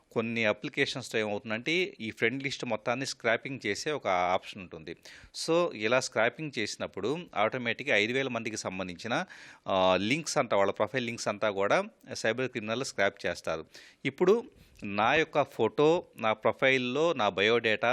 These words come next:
మొత్తాన్ని కూడా as it is కాపీ చేసుకొని ఒక ఫేక్ అకౌంట్ క్రియేట్ చేసి ఆ ఫేక్ అకౌంట్‌లో నా ప్రొఫైల్ పిక్ పెట్టి బయోడేటా పెట్టేసి ఈ ఐదు వేల మంది యొక్క ఫ్రెండ్ లిస్ట్ ఉంది కదా,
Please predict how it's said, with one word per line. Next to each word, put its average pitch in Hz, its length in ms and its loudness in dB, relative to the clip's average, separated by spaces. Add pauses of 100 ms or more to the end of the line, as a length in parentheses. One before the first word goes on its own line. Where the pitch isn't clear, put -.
మొత్తాన్ని 117 600 -2
కూడా 95 300 -4
as 95 220 -2
it 95 140 -12
is 107 100 -8 (100)
కాపీ 92 300 -2
చేసుకొని 85 600 -8 (480)
ఒక 135 160 0
ఫేక్ 151 380 0
అకౌంట్ 123 300 -4
క్రియేట్ 101 380 -2
చేసి 90 360 -6 (280)
ఆ 107 80 2
ఫేక్ 131 280 0
అకౌంట్‌లో 120 400 -2
నా 120 120 -2
ప్రొఫైల్ 113 360 -4
పిక్ - 260 -6
పెట్టి 101 240 0
బయోడేటా 98 540 -2
పెట్టేసి 87 540 -6 (540)
ఈ 135 120 2
ఐదు 131 260 4
వేల 175 160 4
మంది 160 240 -4
యొక్క 147 220 0 (420)
ఫ్రెండ్ 127 360 -2
లిస్ట్ - 240 -8
ఉంది 113 180 -4
కదా, 104 240 2